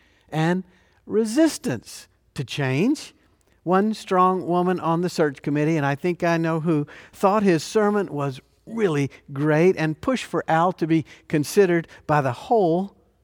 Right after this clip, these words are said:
committee. Some on the committee thought Al was too liberal, liberal, worried that he would be demonstrating and protesting and bringing negative attention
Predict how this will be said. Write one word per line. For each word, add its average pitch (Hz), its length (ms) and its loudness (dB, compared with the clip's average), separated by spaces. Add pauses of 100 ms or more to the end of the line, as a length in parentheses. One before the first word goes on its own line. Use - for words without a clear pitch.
(160)
committee. 151 560 0 (600)
Some 202 320 0
on 156 120 2
the 139 80 -2
committee 147 600 -2
thought 143 380 -2
Al 151 260 2
was 139 260 -4 (360)
too 156 200 2
liberal, 135 680 2 (180)
liberal, 151 520 4 (440)
worried 196 320 6
that 160 160 4
he 190 100 4
would 170 160 4
be 143 220 0 (140)
demonstrating 170 840 2
and 127 140 -2 (360)
protesting 160 840 -2
and 135 120 -4 (260)
bringing 175 400 0 (120)
negative 165 600 2 (120)
attention 165 600 0